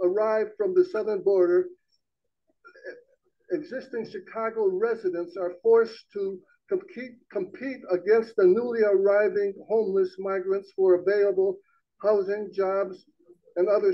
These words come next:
services. They're taking all this, uh, these, uh, uh, uh,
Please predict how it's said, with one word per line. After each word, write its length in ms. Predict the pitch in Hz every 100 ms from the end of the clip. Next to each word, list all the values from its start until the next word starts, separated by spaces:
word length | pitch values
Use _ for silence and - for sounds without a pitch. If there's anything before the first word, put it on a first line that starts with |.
| 202
services. 640 | 254 254 180 160 127 - _ _ _ _ _ _ _ _ _ _ _ _ -
They're 220 | 392 262 240
taking 260 | 226 214 196
all 140 | 220 220
this, 200 | 208 190 - 190
uh, 300 | 185 180 180 180
these, 240 | 180 180 185
uh, 60 | 180 _ - 165
uh, 180 | 165
uh, 380 | 160 _ 160 156